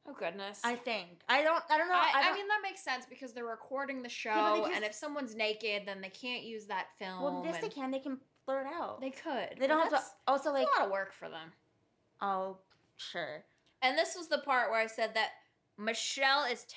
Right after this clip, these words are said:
Speaker 1: terrible at episode timing and spoils everything. Don't text her while you're watching the show.
Speaker 2: Well, what did I say?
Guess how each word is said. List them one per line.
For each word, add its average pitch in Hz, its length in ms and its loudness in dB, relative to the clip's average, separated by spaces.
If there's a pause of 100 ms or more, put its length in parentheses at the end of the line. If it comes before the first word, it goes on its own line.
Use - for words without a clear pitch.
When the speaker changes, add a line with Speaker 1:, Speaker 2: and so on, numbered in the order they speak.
Speaker 1:
terrible 285 300 4
at 302 120 6
episode 254 540 0
timing 220 600 0
and 196 120 -6
spoils 247 680 4
everything. 233 540 4
Don't 202 240 -2
text - 360 2
her 247 60 -2
while 226 200 2
you're 208 120 -4
watching 185 360 -4
the 180 100 -20
show. - 200 -18
Speaker 2:
Well, 269 200 4
what 302 200 4
did 302 120 2
I 277 120 -4
say? 269 400 -14